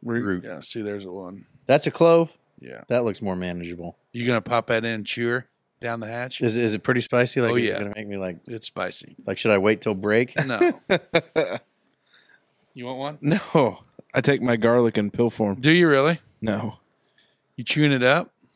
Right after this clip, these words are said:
Speaker 2: Are you not supposed to?
Speaker 3: Oh, yeah. Hell yeah, you are.
Speaker 1: Now, if you watch, uh, Cowboy Kent Rollins, shout out Cowboy Kent, he, he deals a lot, a lot with,
Speaker 3: What do you
Speaker 1: uh,
Speaker 3: think?
Speaker 2: Yeah, I mean, it's kinda, I didn't realize it was that spicy, but
Speaker 1: Well,
Speaker 3: Yeah.
Speaker 1: look at the,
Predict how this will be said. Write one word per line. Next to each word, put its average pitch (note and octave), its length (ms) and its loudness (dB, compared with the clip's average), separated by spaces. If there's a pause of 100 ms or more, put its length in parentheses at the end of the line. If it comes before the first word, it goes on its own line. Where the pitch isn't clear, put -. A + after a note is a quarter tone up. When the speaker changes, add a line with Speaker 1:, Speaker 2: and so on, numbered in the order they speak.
(460)
Speaker 2:
Are - 60 -16
you G#2 60 -10
not G2 180 -10
supposed G#2+ 300 -10
to? C3 200 -6
Speaker 3:
Oh, F#3 120 -2
yeah. C#3+ 280 2
Hell B2 220 0
yeah, C3+ 160 -4
you A#2 180 -8
are. G#2+ 160 -12 (1300)
Speaker 1:
Now, C#3 180 4
if C3 100 0
you D#3+ 100 4
watch, E3 300 4
uh, A#2+ 140 4
Cowboy C3 420 2
Kent - 240 0
Rollins, C3+ 640 0
shout B2 280 2
out A#2+ 140 2
Cowboy A#2+ 320 4
Kent, C3 340 -2 (800)
he, - 80 -8 (320)
he C#3 140 0
deals C#3+ 300 2
a A2+ 60 2
lot, A2+ 340 2
a A#2+ 40 2
lot A#2+ 360 4
with, - 80 2
Speaker 3:
What D3+ 60 8
do D#3 40 6
you C#3+ 100 6
Speaker 1:
uh, A2 60 2
Speaker 3:
think? D#3 300 2 (600)
Speaker 2:
Yeah, B2+ 140 -6
I A3 40 -4
mean, A3 120 -6
it's G3+ 80 -8
kinda, D3 300 -6
I C3 40 0
didn't D3 220 -2
realize C3+ 220 2
it A#2+ 40 -2
was G#2 100 -6
that G2 140 -6
spicy, - 380 -6
but G#2+ 220 -8 (100)
Speaker 1:
Well, B2+ 120 4
Speaker 3:
Yeah. B2+ 80 4
Speaker 1:
look D#3 120 6
at D#3 80 4
the, A#2+ 220 2